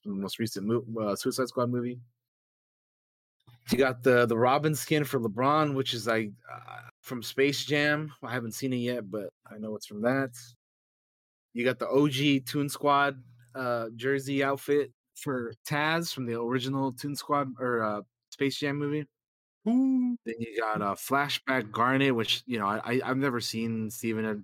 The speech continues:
Speaker 1: uh, was it Steven Universe? So I, I don't, I don't really know too much about that character, but there you go. Jake the Star Child, Jake the dog from Adventure Time. I don't know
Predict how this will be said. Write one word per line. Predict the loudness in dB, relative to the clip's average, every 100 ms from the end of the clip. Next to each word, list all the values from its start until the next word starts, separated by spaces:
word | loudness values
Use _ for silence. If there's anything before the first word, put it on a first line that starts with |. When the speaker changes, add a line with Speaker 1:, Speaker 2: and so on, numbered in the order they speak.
| -4
Speaker 1:
uh, | -4 -2 -4 -8 _ -4
was | -2 -2
it | -8
Steven | -4 -2 0
Universe? | 0 0 0 0
So | 0
I, | 0 0 0
I |
don't, | -2 -6 -12 -6
I | -4
don't | -2
really | -4
know | -4 -6
too | -8
much | -8 -6
about | -8
that | -8 -8
character, | -6 -6 -8 -10
but | -12 -18 _ _ _ _ -6
there | -4
you | -2
go. | -4 -6 _ _ _ _ _ _ _ -2
Jake | 4 4 2
the | -4
Star | 0 2 2
Child, | 2 2 4 4 0 -6 _ _ _ _ _ _ _ _ _ -2
Jake | 0 0
the | -2
dog | 4 4 4
from | -2 -4
Adventure | -4 -6 -8
Time. | -4 -2 -2 -2 -4 -6 -8 -8
I | -6
don't | -6 -8 -12 -8
know | -6 -4 -6 -10 -12